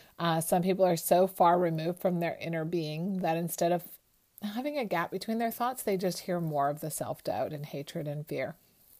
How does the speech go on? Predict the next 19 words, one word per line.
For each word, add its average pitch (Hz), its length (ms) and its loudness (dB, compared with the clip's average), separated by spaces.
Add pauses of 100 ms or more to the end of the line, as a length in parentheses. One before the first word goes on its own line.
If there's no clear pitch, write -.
(580)
And 170 100 -6
I 175 60 -4
used 180 260 -4
to 190 80 -2
be 160 140 -4
that 190 180 0
way, 226 160 0
so 233 160 2
I 202 140 4
could 190 200 -6
totally 175 340 0
relate. 170 420 -2 (800)
Uh, 175 240 0 (120)
I 180 120 -2
used 185 240 0
to 165 100 0
hear 160 260 -2
stuff 156 380 -4
like, 147 420 -2